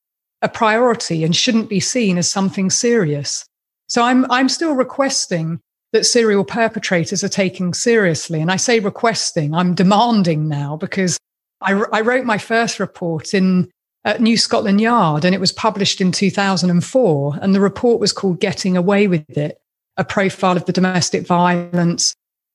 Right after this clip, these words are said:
sexual and serious offenders. And it was the first time anyone had looked at three months' worth of domestic violence offenders who are raping their partners and committing serious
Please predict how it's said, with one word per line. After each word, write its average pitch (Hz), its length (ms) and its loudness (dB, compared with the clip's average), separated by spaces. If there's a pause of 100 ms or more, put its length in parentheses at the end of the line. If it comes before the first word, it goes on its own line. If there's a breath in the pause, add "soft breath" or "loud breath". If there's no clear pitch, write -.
(220)
sexual 208 560 0 (180)
and 160 160 -4
serious 220 500 2
offenders. 143 540 -2
And 175 80 0
it 175 80 0
was 170 120 -4
the 202 100 -2
first 220 400 0
time 180 200 0
anyone 160 480 2 (340)
had 185 380 0
looked 220 380 0
at - 140 -8
three 220 260 0
months' 190 320 -2
worth 180 320 2
of 170 80 -6
domestic - 480 0
violence 175 400 2
offenders 165 420 0
who 185 140 2
are 170 60 2
raping 190 420 0
their 170 140 0
partners 160 760 -2 (520)
and 196 260 0
committing 185 400 0
serious 180 680 0